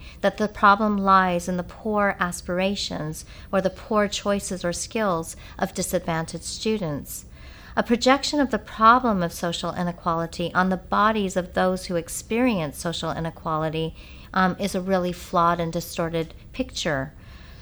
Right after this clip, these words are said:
This kind of logic will never achieve the ambitious aim of creating an equitable higher education system. Ensuring that students from underrepresented backgrounds have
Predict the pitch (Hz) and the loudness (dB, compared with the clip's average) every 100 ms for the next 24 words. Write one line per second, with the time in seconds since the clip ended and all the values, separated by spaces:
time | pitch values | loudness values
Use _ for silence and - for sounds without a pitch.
0 | - - 262 - 294 247 196 190 202 208 | -2 2 2 2 2 4 2 6 6 6
1 | - 185 196 185 196 214 240 226 - - | 2 -2 0 2 4 4 2 0 -2 -2
2 | 196 180 180 175 175 214 - 220 - 202 | 0 0 0 0 0 0 -2 -4 -6 -2
3 | 196 175 170 - - 196 190 190 170 170 | 0 0 -2 -4 -4 0 2 0 0 -2
4 | - 190 - 190 175 170 165 170 160 160 | -2 -4 -2 -2 0 0 0 -2 0 -2
5 | 160 170 151 165 156 - 254 - 185 175 | -4 -6 -6 -6 -6 -4 -6 -6 -6 -6
6 | 160 - - - - - - - 214 220 | -8 -12 -18 -18 -18 -18 -18 -4 2 2
7 | - 269 285 277 247 - - 208 185 180 | 4 6 6 6 4 0 -2 -2 0 -4
8 | - 190 180 214 226 208 196 196 - 180 | -4 -4 0 0 2 0 0 -2 -2 -2
9 | 180 175 185 180 - 175 170 180 175 | -2 0 0 0 0 0 0 -4 -4